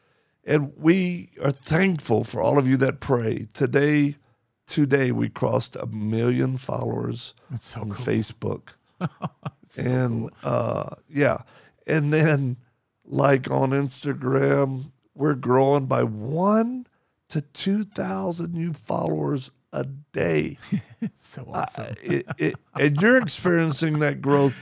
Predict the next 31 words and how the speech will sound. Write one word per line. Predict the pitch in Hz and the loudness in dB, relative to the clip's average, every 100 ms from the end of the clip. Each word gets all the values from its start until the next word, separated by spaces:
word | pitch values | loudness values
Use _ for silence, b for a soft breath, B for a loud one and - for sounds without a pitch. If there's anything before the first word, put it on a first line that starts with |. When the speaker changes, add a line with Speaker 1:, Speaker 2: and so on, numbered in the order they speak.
| - | -2
Speaker 1:
too. | 175 202 170 127 127 - | 2 4 4 2 -2 -8
Speaker 2:
Yeah, | 98 101 120 | -12 -10 0
not | 165 165 | 4 4
Speaker 1:
I, | |
Speaker 2:
at | - | 4
that | - 139 | 2 4
Speaker 1:
I, | |
Speaker 2:
level, | 131 127 120 | 2 -2 -6
but | 127 | -6
it's | 151 - | -6 -6
amazing | 113 127 131 120 117 | -6 -4 -4 -6 -8
to | 117 | -10
see. | - 113 | -8 -2
Speaker 1:
but, | 180 143 | 0 -2
Speaker 2:
Yeah. | 135 113 165 | -6 -8 0
Speaker 1:
right? | 165 196 226 233 | 4 6 4 2
You, | - 165 | -4 -4
you, | 156 147 160 160 | -4 -6 -6 -4
Speaker 2:
Yeah. | 120 110 | -6 -6
Speaker 1:
you | 160 165 | -2 2
Speaker 2:
We | 220 | 4
Speaker 1:
just | - 294 | 4 4
Speaker 2:
have, | - | 2
Speaker 1:
see | 165 | 2
Speaker 2:
yeah, | 156 175 | 0 0
in | 139 | 2
the | |
Speaker 1:
God | - 180 | 2 4
Speaker 2:
last | 170 - | 0 -4
few | - 165 | -10 -6
months. | 143 160 127 | -4 -4 -8